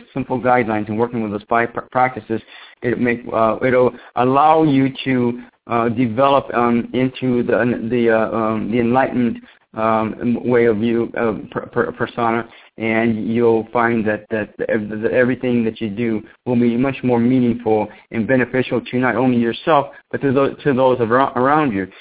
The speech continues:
So if you're being productive and creative, um, then, then you're go-, you're, you're gonna be, uh, benefiting yourself and those, those around you, and that's what you want. Uh, if, if, so as long as you're being an asset to yourself and to con-, the, you know, s-,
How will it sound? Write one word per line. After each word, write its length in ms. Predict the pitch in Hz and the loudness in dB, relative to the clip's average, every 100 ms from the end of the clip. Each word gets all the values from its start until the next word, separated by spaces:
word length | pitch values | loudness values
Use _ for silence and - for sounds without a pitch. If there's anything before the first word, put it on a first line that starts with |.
| - - | -20 -4
So 100 | 127 | -2
if 120 | 123 | 0
you're 200 | 143 156 143 | 0 0 2
being 160 | 143 131 | 2 2
productive 640 | 127 127 151 - 123 123 123 - - | 0 0 0 0 0 0 -2 -18 -10
and 120 | 117 | -8
creative, 680 | 117 131 127 165 147 131 123 - - - - | -6 -2 2 4 6 4 2 -8 -20 -16 -2
um, 420 | 117 117 120 117 120 | 0 2 2 0 -2
then, 280 | 123 120 - | -2 -2 -2
then 240 | 135 131 123 | -2 0 0
you're 120 | 131 | 0
go-, 200 | 123 131 127 | 0 -2 0
you're, 140 | 127 | 0
you're 260 | - 131 131 | 0 -2 0
gonna 160 | 131 | -2
be, 460 | 120 123 120 - 120 | 0 0 0 -2 0
uh, 180 | 117 113 | 0 0
benefiting 580 | 104 135 131 127 120 120 | -2 -2 0 0 0 0
yourself 400 | 113 - 139 131 | -2 0 -2 0
and 100 | 123 | 0
those, 180 | 120 110 110 | 2 0 -2
those 260 | 117 117 110 | 0 0 0
around 320 | 123 135 127 | 0 2 2
you, 100 | 117 120 - - | 0 -4 -18 -4
and 100 | 127 | 0
that's 160 | 123 | 0
what 160 | 123 120 | -2 -6
you 60 | 110 | -4
want. 340 | 123 101 92 110 | -2 -4 -6 -6
Uh, 120 | 107 110 | -2 -2
if, 60 | 110 | -2
if, 280 | 113 - 113 | -6 -4 -4
so 100 | - | 0
as 100 | 120 123 | 0 2
long 220 | 135 139 | 0 0
as 140 | 123 | 0
you're 160 | 123 120 | 0 0
being 400 | 123 123 120 - - | 0 0 -2 -6 -6
an 100 | 123 | -4
asset 480 | - 139 147 143 120 | 2 2 2 0 -6
to 60 | - | -2
yourself 460 | 120 117 - 139 123 | -4 -4 0 0 0
and 140 | 120 | -2
to 100 | 123 | -4
con-, 340 | 120 120 - 117 | -4 -6 -6 -2
the, 120 | 123 | 0
you 140 | 123 117 | 0 -2
know, 60 | |
s-, 160 | - - | -4 -14